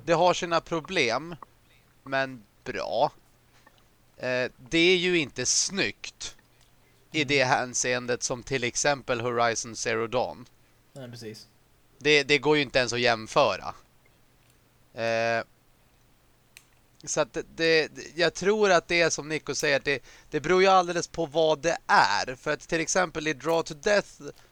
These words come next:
Speaker 1: så då gäller det ju att mekaniken sitter.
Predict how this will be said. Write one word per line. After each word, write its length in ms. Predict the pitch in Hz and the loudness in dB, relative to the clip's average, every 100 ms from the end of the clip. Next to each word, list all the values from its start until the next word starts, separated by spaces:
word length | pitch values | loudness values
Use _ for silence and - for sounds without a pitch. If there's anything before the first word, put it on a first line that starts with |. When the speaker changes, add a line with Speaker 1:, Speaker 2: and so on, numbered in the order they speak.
| _ _ _ | _ _ _
Speaker 1:
så 500 | - - 165 165 156 - _ _ _ _ | -8 -4 0 2 2 -2 _ _ _ _
då 220 | 151 151 | -2 0
gäller 460 | 165 165 185 185 175 | 4 6 6 4 -2
det 80 | 160 | 0
ju 140 | 156 | 0
att 500 | 151 147 135 - - _ _ _ _ _ _ _ _ - | 2 2 2 -4 -20 _ _ _ _ _ _ _ _ -16
mekaniken 1120 | 143 156 156 - 151 156 208 196 - 147 120 | -2 2 2 4 2 2 -2 -2 -2 -4 -2
sitter. 580 | - 113 - _ 107 | -4 -4 -8 _ -8